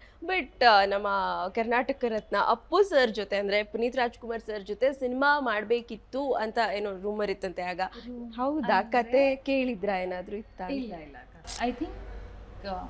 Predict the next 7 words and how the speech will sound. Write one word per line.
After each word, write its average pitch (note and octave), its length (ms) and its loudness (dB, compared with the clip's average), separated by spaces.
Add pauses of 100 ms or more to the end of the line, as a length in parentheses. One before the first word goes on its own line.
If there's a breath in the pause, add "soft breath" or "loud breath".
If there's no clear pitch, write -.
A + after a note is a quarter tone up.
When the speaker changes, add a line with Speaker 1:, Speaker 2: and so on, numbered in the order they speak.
(260)
Speaker 2:
ಅಪ್ಪು D#4+ 440 -6
ಆದ್ಮೇಲೆ C#4 360 2
ಅಭಿ F#3+ 380 -4
ಬಂದಿದೆ. - 640 -10
ಅಭಿ D4 440 0
ಮೂವಿಗೆ, F#3 580 -2 (680 loud breath)
ಆ, F#3+ 40 -4